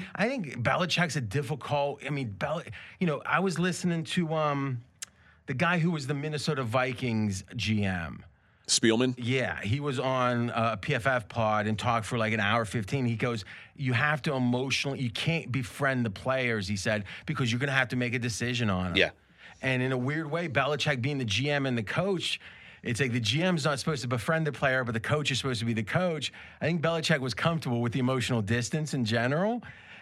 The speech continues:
Speaker 1: And I'm not saying that Brady, uh, listen, Brady was unhappy that Belichick didn't wanna pay him. I mean, I think that's, uh, all he wanted was a twenty-five. You know, that twenty-five was an important number to him. I mean, we can say all he wanted, but I mean, he
Speaker 2: But
Speaker 1: was
Speaker 2: for a guy who played for
Speaker 1: he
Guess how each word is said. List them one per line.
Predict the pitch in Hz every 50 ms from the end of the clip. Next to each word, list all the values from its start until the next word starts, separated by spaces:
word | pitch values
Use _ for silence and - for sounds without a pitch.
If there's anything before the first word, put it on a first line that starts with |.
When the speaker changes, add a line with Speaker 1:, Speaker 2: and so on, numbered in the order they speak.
| - _ _
Speaker 1:
And | 139 143 139 139 139 135 131 131 123 117 113 - - - - - _ _ _ _ _ _ _ - 127
I'm | 143 165 185
not | 196 175 -
saying | - - 151 160 156 147
that | 131 123 107
Brady, | - 151 147 151 117
uh, | 117 - - - _ -
listen, | 147 156 185 180 - 117 107
Brady | 90 117 131 156 196 226 220
was | 175 131 127 120
unhappy | 127 135 151 131 113 135 143 160 170 - - 151 127
that | 117 110
Belichick | 98 135 127 147 143 - 151 147 123
didn't | 147 143 135
wanna | 139 131 117
pay | 90 - - 127 123 120
him. | 101 85 76 - -
I | 101
mean, | 113 123 127 123
I | 117 127 127
think | 151 147
that's, | 131 131 151 151 - -
uh, | - 117 - - - 143
all | 147 165 202
he | 202
wanted | 170 139 151 180 214 196 147
was | 127 120 101
a | 113
twenty-five. | 98 - 151 143 135 123 104 95 123 135 170 185 151 110 101 101 110 147 151 - - - - - - - - - -
You | 139 135
know, | 135 123
that | 117 135 147 -
twenty-five | - 190 202 202 190 - - 180 180 190 185 151
was | 147 127
an | 135 135
important | 123 113 - 160 156 143 135 110 123
number | 123 135 139 135 120 107 98
to | 87 - - 101 92 87
him. | 73 62 64 -
I | - 120
mean, | 131 147
we | 151
can | - 139
say | 120 139 127 113 -
all | 123 135 139 143 143
he | 127 117
wanted, | 104 98 101 98 98 98 107 120 127 113 - - - - - - -
but | 143 143 139
I | 131
mean, | 131 131 123 123
he | 120 127
Speaker 2:
But | 160 165
Speaker 1:
was | 160
Speaker 2:
for | 208 190
a | 156
guy | 175 160 165
who | 147 143
played | 104 - 151 147 - -
for | 127 117
Speaker 1:
he | 110